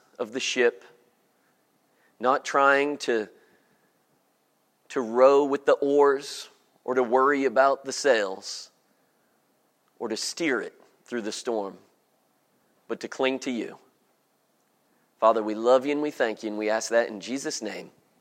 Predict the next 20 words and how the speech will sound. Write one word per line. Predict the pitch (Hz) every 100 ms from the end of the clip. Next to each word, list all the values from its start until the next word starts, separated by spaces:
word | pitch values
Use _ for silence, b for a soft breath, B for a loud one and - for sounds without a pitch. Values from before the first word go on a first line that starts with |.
| _
Amen. | - 98 196 - - _ _ _ _ _ _ b b b b b b -
Man, | 131 160 170
oh | 170
man, | 170 165 143 123
I | 147
got | 208
some | - 190
questions | 151 220 214 - 160 123
for | - 143
you | 113 90 - _ _ -
this | 143 -
morning. | 147 127 98 - b b b -
So | 185
the | 175
first | - 285 -
question | 226 208 190
I | 175
got | 156 165 160
is, | 135 - b b
who, | - 262 294 311 320 320